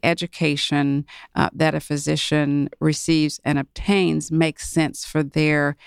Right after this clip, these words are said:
patient population, their practice, and their specialty. We certainly caution against one size,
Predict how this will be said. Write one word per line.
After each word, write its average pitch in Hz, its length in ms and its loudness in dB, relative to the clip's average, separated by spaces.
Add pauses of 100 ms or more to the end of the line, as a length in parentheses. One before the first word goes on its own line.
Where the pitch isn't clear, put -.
(280)
patient 160 400 2
population, 196 800 0 (120)
their 156 240 0
practice, 156 720 -2
and 151 200 2
their 147 140 0
specialty. - 840 -4 (420)
We 175 160 4
certainly 160 1300 0
caution 196 600 0
against 151 580 -2 (240)
one 160 380 4
size, 147 800 -2